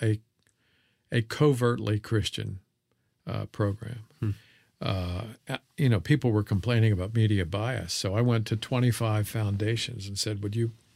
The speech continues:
Speaker 1: underwrite?" I, I put together a proposal. I said, "You know, there are all these programs with a liberal point of view that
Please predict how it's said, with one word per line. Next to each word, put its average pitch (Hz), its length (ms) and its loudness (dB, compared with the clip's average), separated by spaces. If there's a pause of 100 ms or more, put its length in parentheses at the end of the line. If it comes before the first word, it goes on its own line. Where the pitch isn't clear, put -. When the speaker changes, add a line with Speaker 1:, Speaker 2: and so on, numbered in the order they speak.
(100)
Speaker 1:
underwrite?" 110 720 4 (1160)
I, 131 220 0
I - 40 4
put - 200 0
together 135 240 2
a 104 40 0
proposal. 165 420 2
I 110 60 2
said, 113 240 2
"You 147 100 4
know, 131 240 2 (500)
there 131 220 2
are 127 40 4
all 156 120 2
these 135 300 4 (800)
programs 127 500 2
with 113 180 0
a 104 60 2
liberal 123 360 4
point 107 260 0
of 98 80 2
view 98 220 2
that 95 180 -4